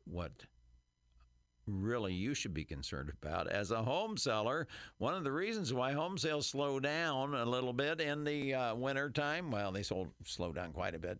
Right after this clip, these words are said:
uh, second, third quarter, your big quarters. This is your last hurrah is what I'm trying to tell you, because the longer we get into towards fall, the shorter the days become. Guess what?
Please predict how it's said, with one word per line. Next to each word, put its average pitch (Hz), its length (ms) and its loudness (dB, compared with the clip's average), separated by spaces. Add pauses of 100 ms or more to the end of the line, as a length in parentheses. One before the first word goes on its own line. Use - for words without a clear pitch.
uh, 87 140 0
second, 87 340 -2
third 101 220 0
quarter, 87 280 0
your 82 160 -4
big 87 220 -2
quarters. 87 420 -2
This 107 180 -2
is 82 120 -4
your 82 80 -4
last 85 320 -4
hurrah 85 340 0
is 80 120 -4
what 78 100 -4
I'm 82 100 -4
trying 87 200 -2
to 78 100 -4
tell 95 200 0
you, 87 120 0 (380)
because 98 300 0
the 95 100 0
longer 107 280 2
we 107 120 0
get 107 160 0
into 104 240 -2
towards 104 320 0
fall, 113 340 2
the 92 100 -2
shorter 113 320 0
the 87 120 -2
days 110 320 0
become. 104 400 0
Guess 110 340 0 (120)
what? 175 300 0